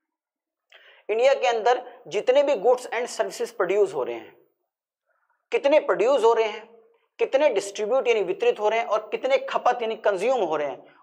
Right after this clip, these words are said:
उनके study को ही क्या कहते हैं? उनकी study को ही कहते हैं दोस्तों economics, उसी को अर्थशास्त्र कहते हैं।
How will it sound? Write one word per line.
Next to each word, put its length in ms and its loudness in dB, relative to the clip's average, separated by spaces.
उनके 400 0
study 360 0
को 120 2
ही 60 4
क्या 180 2
कहते 300 2
हैं? 260 -2
उनकी 240 0
study 360 -4
को 120 0
ही 60 2
कहते 280 -2
हैं 80 -4
दोस्तों 320 -2
economics, 600 -12
उसी 220 -4
को 100 2
अर्थशास्त्र 680 -4
कहते 300 -8
हैं। 80 -14